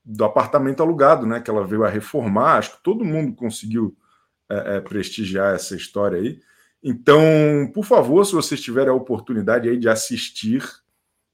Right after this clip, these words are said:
não, é, não é assistir, né? É podcast, tem que ouvir.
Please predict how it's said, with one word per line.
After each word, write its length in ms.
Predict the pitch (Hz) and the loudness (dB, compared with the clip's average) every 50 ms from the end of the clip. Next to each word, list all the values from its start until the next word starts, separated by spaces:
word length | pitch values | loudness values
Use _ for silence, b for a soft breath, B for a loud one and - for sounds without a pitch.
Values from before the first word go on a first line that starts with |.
| _ _ - | _ _ -6
não, 160 | 135 123 120 - - | -4 -2 -2 -2 -2
é, 100 | 117 117 | -2 0
não 140 | 131 139 | 0 2
é 80 | 139 131 | 4 2
assistir, 440 | 117 110 - - 107 - - - 101 | 2 2 0 -4 -8 -8 -8 -6 -4
né? 200 | 98 117 143 - | -2 -2 -2 -4
É 60 | 110 | -4
podcast, 520 | 117 - 117 107 98 - 123 131 123 - - | -4 -2 -2 -2 -2 -2 -2 -2 -2 -4 -6
tem 140 | - 127 120 | -8 -6 -4
que 80 | - | -2
ouvir. 260 | 147 113 - 90 - | -4 -4 -4 -8 -14